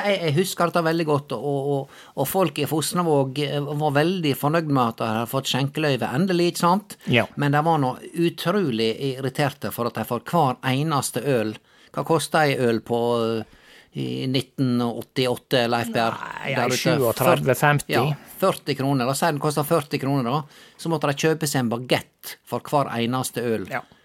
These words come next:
Speaker 1: Til førti kroner.
Speaker 2: Ja,
Speaker 1: Så da
Speaker 2: kanskje.
Speaker 1: husker jeg, da sto Fosnavågerne og sa, «Ei øl», sa de, og så fikk de en bagett i tillegg. Så tok de bare bagetten og kylte det ned i båsbytta som lå
Speaker 2: Oi,
Speaker 1: ved
Speaker 2: sant.
Speaker 1: siden av.
Speaker 2: Ja vel.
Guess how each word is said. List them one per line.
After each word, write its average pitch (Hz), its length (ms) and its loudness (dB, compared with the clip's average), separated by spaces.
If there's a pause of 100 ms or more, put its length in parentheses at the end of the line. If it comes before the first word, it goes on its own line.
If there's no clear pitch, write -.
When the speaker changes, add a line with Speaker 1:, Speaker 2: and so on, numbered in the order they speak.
(460)
Speaker 1:
Til 127 80 -2
førti 135 320 0
kroner. 107 400 -2
Speaker 2:
Ja, 131 180 2
Speaker 1:
Så 196 60 -8
da 151 160 2
Speaker 2:
kanskje. 147 180 4
Speaker 1:
husker 143 300 2
jeg, 156 80 2
da 156 80 4
sto 202 260 2
Fosnavågerne 147 960 2 (340)
og 127 120 -4
sa, 127 180 2 (240)
«Ei 175 240 6
øl», 170 320 4 (100)
sa 135 200 0
de, 135 160 4 (100)
og 113 100 -6
så 120 140 -4
fikk 143 260 0
de 127 60 2
en 110 120 0
bagett 123 500 -2 (100)
i 127 100 -6
tillegg. 131 460 0 (220)
Så 147 200 -4
tok 175 300 -2
de 120 80 2
bare 135 180 6
bagetten 117 580 -2
og 127 220 -4 (300)
kylte 220 540 2
det 143 120 4
ned 147 180 4
i 127 80 2
båsbytta 127 600 2
som 120 120 -4
lå 117 60 2
Speaker 2:
Oi, 120 80 2
Speaker 1:
ved 117 80 0
Speaker 2:
sant. 113 100 0
Speaker 1:
siden 113 140 0
av. 87 160 -6
Speaker 2:
Ja 107 180 0
vel. 98 200 -6